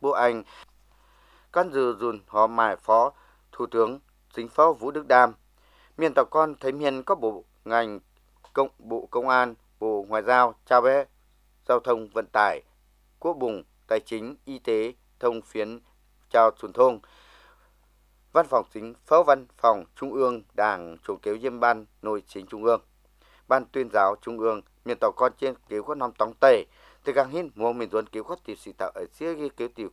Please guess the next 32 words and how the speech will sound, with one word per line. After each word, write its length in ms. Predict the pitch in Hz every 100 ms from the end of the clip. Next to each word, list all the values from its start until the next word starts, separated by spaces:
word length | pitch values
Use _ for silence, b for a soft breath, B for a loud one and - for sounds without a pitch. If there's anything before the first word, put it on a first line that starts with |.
| -
cô 200 | 127 127
miền 200 | 113 90
công 180 | - 165 - -
và 120 | 101
giúp 180 | 104 127
dùn 140 | 101 98
họp 320 | 90 98 - _ _
Phó 200 | 98 98 -
Thủ 240 | 98 87 - _
tướng 260 | 104 104 131 _ _ -
Thường 140 | 104
trực 180 | - 104 - _ _
Chính 120 | 107
phủ 320 | 110 131 147 147
Trương 180 | - 120
Hòa 100 | 107
Bình. 260 | 98 117 90 B B B
Hà 160 | 120 123
Bách 160 | 185
Triều 160 | - 113
ói 260 | 104 110
miền 140 | 123 110
kế 140 | 101
trên 240 | - 170 165
như 100 | 156
kế, 180 | 131 135 120 _ _ _ -
ừ, 60 | 110 _ b b b b b b b b _ _ _
chiếm 260 | 147 160
chủ 280 | - 117 107
bên 320 | 98 139 160 - _
miền 180 | 123 123
tàu 120 | 107